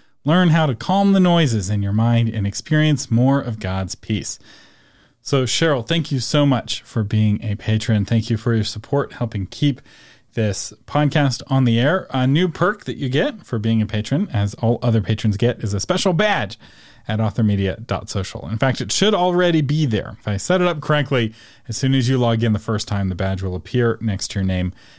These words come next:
after you do a post. And if it doesn't, send me a message, 'cause we're still working out some of the bugs.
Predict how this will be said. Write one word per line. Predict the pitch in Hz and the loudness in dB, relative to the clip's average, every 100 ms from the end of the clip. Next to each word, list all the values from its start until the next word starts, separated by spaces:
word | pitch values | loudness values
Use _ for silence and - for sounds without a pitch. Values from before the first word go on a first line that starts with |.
| - - | -16 -4
after | 107 - | -4 -2
you | 101 95 | -2 -2
do | 87 90 87 | -4 -4 -6
a | 110 | -4
post. | - 196 - - - - | -2 -2 -2 -10 -14 -8
And | 101 | -4
if | 92 | -2
it | 131 | 0
doesn't, | 135 214 214 185 | 2 2 2 -2
send | - 185 190 | -2 2 2
me | 175 | 4
a | |
message, | 156 127 - - - | 2 2 -2 -8 -8
'cause | 113 104 | -6 -4
we're | 110 | -4
still | - 123 | 0 0
working | 120 107 104 | 0 0 -2
out | 85 - - - - - | -2 -8 -20 -20 -20 -16
some | - - 107 | -6 0 2
of | |
the | 92 | 0
bugs. | 87 80 - | -2 -6 -10